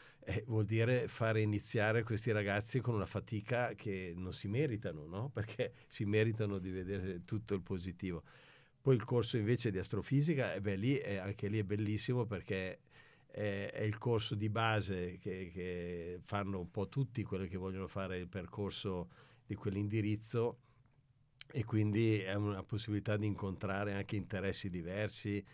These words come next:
eh, ragazzi che poi vanno a fare strade diverse sempre nell'ambito dell'astrofisica, che notoriamente è l'aspetto della fisica di gran lunga più affascinante che esista.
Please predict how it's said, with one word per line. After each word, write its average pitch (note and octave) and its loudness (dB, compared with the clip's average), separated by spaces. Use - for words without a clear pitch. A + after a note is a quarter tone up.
eh, F2 -2
ragazzi F#2+ -2
che F2 -4
poi F2 -4
vanno F2 -4
a E2 -4
fare F2 -4
strade G2+ 0
diverse G#2 2
sempre G#2+ 0
nell'ambito F#2+ 0
dell'astrofisica, G2 -4
che - -6
notoriamente F2+ -4
è F2 -6
l'aspetto - -6
della E2 -4
fisica F2 -2
di C3 6
gran A2+ 4
lunga F#2+ 0
più G2 -2
affascinante G#2 2
che E2+ -2
esista. G2 -2